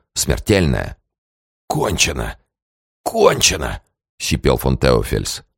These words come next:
Когда он заплакал, слуге стало совсем страшно. Даже в раннем детстве Зэп плакал редко,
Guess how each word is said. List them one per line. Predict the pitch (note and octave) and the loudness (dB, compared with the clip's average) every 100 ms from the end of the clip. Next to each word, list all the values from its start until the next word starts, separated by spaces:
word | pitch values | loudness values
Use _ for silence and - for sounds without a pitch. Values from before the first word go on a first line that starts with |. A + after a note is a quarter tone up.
| _ _ _ _ _ - | _ _ _ _ _ -6
Когда | C#2 D#2 | 0 4
он | F2+ | 4
заплакал, | E2 E2 F2 F#2+ - D#2+ | 4 2 2 2 2 0
слуге | - C#2 C2+ D2+ | 0 -2 0 0
стало | C#2+ D2 C#2 | 0 0 0
совсем | C2 C#2+ - - G#1+ | 0 -2 -2 -2 -2
страшно. | - G#1+ G#1 - - - _ _ _ _ _ | -2 -4 -4 -6 -10 -14 _ _ _ _ _
Даже | C2 E2 E2+ F2+ | 0 4 4 4
в | |
раннем | F2+ F#2 F2 E2+ | 4 4 4 4
детстве | D2 D#2+ - - A1 | 4 2 2 -4 -4
Зэп | A1 - D#2+ - - | -2 2 0 0 -2
плакал | C2+ C2 B1 C2 | 0 0 -2 0
редко, | B1+ A#1+ - G1+ | 0 0 -2 -10